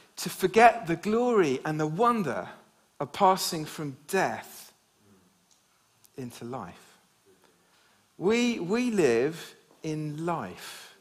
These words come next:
That is our template. We used to have the template of death. Certainly in my life, before I gave my life to Jesus,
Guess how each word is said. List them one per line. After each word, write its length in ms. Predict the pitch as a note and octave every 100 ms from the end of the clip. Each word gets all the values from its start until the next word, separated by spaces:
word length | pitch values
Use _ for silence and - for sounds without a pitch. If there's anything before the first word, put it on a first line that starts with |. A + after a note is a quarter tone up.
| _ _ _
That 520 | A#2 B2+ G3 A#3+ A3+ G3+
is 580 | D#3+ A#2+ C#3 D#3 - - - - - _ _ E3+
our 560 | F3+ G3 G3 F#3+ F#3 - - - - - -
template. 840 | - G3+ G3 F3 G#2+ F#2 - - - _ _ _ _ _ _ _ _ _ _ _
We 200 | - E3
used 360 | F#3+ A3+ A#3+ -
to 80 | F3+
have 300 | E3 D3+ D3
the 80 | D3
template 560 | - E3+ D#3+ E3 D3+
of 180 | C#3 -
death. 440 | E3 C#3 - - -
Certainly 500 | - G3 E3 D#3+ D3+
in 80 |
my 240 | D#3 G3+ G#3
life, 320 | F3+ D3 -
before 480 | D3+ - G3+ G3+ F#3+
I 140 | F3+
gave 320 | F3+ F3+ F3
my 160 | E3+ E3
life 240 | D#3 D3+
to 100 | -
Jesus, 540 | B2+ C#3 B2+ A2 G2+